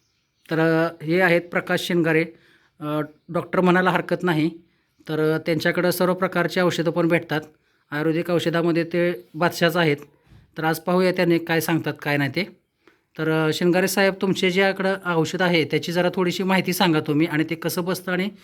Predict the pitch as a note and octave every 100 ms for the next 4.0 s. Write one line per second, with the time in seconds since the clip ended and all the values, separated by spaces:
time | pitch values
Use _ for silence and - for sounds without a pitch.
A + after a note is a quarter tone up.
0 | - _ - F#3 F#3+ A#3 A3+ A3 G#3+ F#3+
1 | F#3 E3 C#3 A2+ _ _ _ _ E3+ D#3+
2 | F#3+ F#3 F#3 F#3+ F#3 F#3 G3 F3+ F3+ D#3+
3 | D#3+ F3 F3+ D#3+ D#3 C#3+ C#3+ C3+ C3+